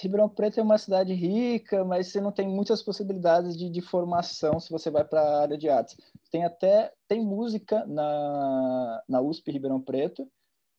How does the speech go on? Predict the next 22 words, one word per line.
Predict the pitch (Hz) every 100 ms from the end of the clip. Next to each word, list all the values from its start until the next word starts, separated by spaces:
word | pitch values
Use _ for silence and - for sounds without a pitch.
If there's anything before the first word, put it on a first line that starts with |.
| _ -
mas, | 135 135 131 131 127 - - - -
é, | 135 131 131 127 123 120 117 117 120
não | 147
tem | - 151
um | 151
curso | 147 151
de | 139
artes | 143 -
plásticas | 139 131 - 139 135 -
na | 127
cidade. | - 147 123 104 - -
Não | 120
tem, | 127 - -
não | 127
tem | -
um | 120
curso | 120 123
de |
artes | 127 -
plásticas | 123 - -
na |
cidade. | 151 120 113